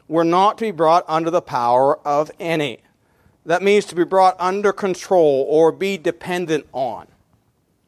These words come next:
You know, is alcoholic drink addictive? Are cigarettes addictive?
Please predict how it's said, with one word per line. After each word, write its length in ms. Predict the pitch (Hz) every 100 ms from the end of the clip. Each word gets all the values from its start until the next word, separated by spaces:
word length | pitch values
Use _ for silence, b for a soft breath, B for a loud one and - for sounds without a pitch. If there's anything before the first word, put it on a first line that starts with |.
| _ _ -
You 80 |
know, 240 | 185 165 139 - _ _ _ _ _ _
is 220 | - 196 175
alcoholic 720 | 160 190 214 190 202 202 139
drink 500 | 160 185 160 - - _ _ _ _ _ _ _ _ _
addictive? 720 | 196 180 254 - 147 92 - - _ _ _ _ _ _ _ _ _
Are 180 | 151 165
cigarettes 760 | - 233 233 214 151 131 - - _
addictive? 760 | 170 147 185 185 151 117 -